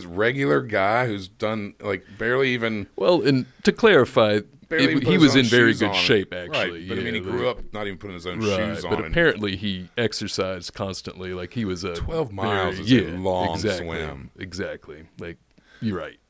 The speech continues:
Speaker 2: <laughs>
Speaker 1: I'll,
Speaker 2: It's
Speaker 1: I'll give you half a day to walk the twelve, walk twelve miles.
Speaker 2: Yeah,
Speaker 1: And I mean,
Speaker 2: yeah.
Speaker 1: I, you got plenty of time to do it, but
Speaker 2: And this
Speaker 1: you're
Speaker 2: is
Speaker 1: gonna
Speaker 2: ocean
Speaker 1: feel, you're gonna
Speaker 2: swimming,
Speaker 1: feel
Speaker 2: too,
Speaker 1: that.
Speaker 2: you know?
Speaker 1: Yeah.
Speaker 2: <laughs> Like, it's, yeah, it's craziness.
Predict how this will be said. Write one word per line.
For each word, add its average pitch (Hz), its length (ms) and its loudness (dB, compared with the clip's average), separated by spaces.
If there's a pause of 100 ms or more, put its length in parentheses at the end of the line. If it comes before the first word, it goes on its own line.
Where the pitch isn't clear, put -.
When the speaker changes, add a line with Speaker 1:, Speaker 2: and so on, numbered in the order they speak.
(120)
Speaker 2:
<laughs> - 420 -6
Speaker 1:
I'll, 160 200 0
Speaker 2:
It's 127 720 -4 (220)
Speaker 1:
I'll 139 160 -2
give 151 280 -4
you 117 280 0 (300)
half 131 240 -2
a 120 80 -2
day 120 240 0
to 104 100 -2
walk 104 360 -4
the 101 80 -6
twelve, 107 520 -4
walk 113 260 0
twelve 92 300 -2
miles. 87 440 -4
Speaker 2:
Yeah, 98 440 0 (260)
Speaker 1:
And 104 120 -4
I 101 40 -2
mean, 101 140 0
Speaker 2:
yeah. 104 60 0
Speaker 1:
I, - 20 0
you 107 140 -2
got 117 160 2
plenty 117 200 -2
of 95 60 -2
time 110 240 -2
to 87 60 -6
do 95 260 -2
it, 85 180 -4
but 95 100 2
Speaker 2:
And 98 180 -4 (120)
this 143 140 2
Speaker 1:
you're 131 100 2
Speaker 2:
is 135 60 2
Speaker 1:
gonna 110 120 2
Speaker 2:
ocean 127 340 6
Speaker 1:
feel, - 40 -4
you're 123 120 0
gonna 113 160 2
Speaker 2:
swimming, 87 160 -2
Speaker 1:
feel 120 240 -2
Speaker 2:
too, 110 60 2
Speaker 1:
that. 101 440 0 (200)
Speaker 2:
you 101 120 -6
know? 85 220 -2
Speaker 1:
Yeah. 95 60 -8
Speaker 2:
<laughs> 92 100 -4
Like, 92 160 -6
it's, - 300 -6
yeah, 98 160 -4
it's 76 160 -12
craziness. 78 680 -6